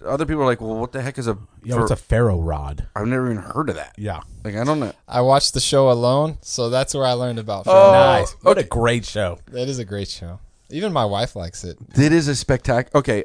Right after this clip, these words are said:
Speaker 1: of all of the survival shows, there are only two that I
Speaker 2: We were
Speaker 1: endorse.
Speaker 2: just talking about this last weekend, Joshua.
Speaker 1: Just talk-, 'cause we were watching Alone together.
Speaker 2: Yes, we
Speaker 1: There
Speaker 2: were.
Speaker 1: are only
Speaker 2: Season
Speaker 1: two
Speaker 2: seven.
Speaker 1: that I endorse. One is Survivor Man.
Speaker 2: What a great show.
Speaker 1: And the other one is,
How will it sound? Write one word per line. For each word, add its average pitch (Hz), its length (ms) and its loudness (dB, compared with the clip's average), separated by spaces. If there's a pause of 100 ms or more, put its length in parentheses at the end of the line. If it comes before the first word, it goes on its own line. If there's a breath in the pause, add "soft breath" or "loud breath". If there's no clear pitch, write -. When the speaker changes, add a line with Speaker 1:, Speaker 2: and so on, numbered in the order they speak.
Speaker 1:
of 156 240 6
all 156 400 2
of 147 120 -4
the 131 100 -2
survival 127 400 0
shows, 117 240 -2
there 113 120 -4
are 104 60 -2
only 107 200 -6
two 160 320 -4
that 151 120 -2
I 135 80 6
Speaker 2:
We 139 80 8
were 143 100 10
Speaker 1:
endorse. 107 120 0
Speaker 2:
just 127 220 2
talking 113 280 0
about 98 240 -2
this - 180 -8
last 98 220 -4
weekend, 90 300 -8
Joshua. 80 380 -10
Speaker 1:
Just 147 280 0
talk-, 135 140 2
'cause 127 140 0
we 135 100 4
were 127 120 6
watching 120 260 6
Alone 139 240 2
together. - 280 -4
Speaker 2:
Yes, 90 280 -10
we 92 80 -8
Speaker 1:
There 120 140 0
Speaker 2:
were. - 40 -6
Speaker 1:
are - 40 -8
only 131 260 -2
Speaker 2:
Season 104 380 -6
Speaker 1:
two 165 40 -2
Speaker 2:
seven. 113 300 -6 (220)
Speaker 1:
that 117 120 -4
I 113 140 -4
endorse. 95 540 -10 (340)
One 135 440 4
is 104 400 -2 (160)
Survivor 110 440 0
Man. 123 240 0
Speaker 2:
What 131 180 -4
a 135 60 -6
great 98 220 -8
show. 80 280 -10 (580)
Speaker 1:
And 104 220 2
the 107 80 4
other 101 160 2
one 101 260 0
is, 92 440 -6